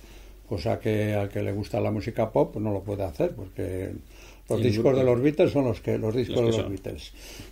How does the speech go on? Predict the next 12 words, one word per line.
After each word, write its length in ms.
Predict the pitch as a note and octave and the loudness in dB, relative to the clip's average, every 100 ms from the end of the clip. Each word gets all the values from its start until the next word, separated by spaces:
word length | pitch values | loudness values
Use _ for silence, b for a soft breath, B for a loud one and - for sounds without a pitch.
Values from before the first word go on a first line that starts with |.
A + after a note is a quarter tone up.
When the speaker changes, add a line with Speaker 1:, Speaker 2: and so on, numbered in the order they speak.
| - | -2
Speaker 1:
Pero 480 | G#2 G#2 G2+ G#2 | 2 4 4 4
los 180 | G#2 G#2 | 2 2
nocturnos 400 | A2 A2 - C#3 | 0 0 2 4
de 80 | C3+ | 4
Chopin 360 | B2 B2+ D3+ D#3 | 2 2 4 4
se 140 | C3+ | 2
pueden, 680 | G#2+ A#2+ A2 G#2+ G2+ G2 F#2 B B B B - | 2 2 4 2 0 -2 -4 B B B B -8
se 140 | A#2 | -6
pueden 760 | - A#2+ B2 A#2+ A2+ G#2+ G2+ - | 2 6 8 8 6 4 0 -2
interpretar 720 | A#2+ G#2 A2 - A2 C3+ D3+ - | -2 0 0 2 2 6 6 6
con 180 | A2+ | -2
varios 280 | G#2+ G#2+ G#2 | 2 2 0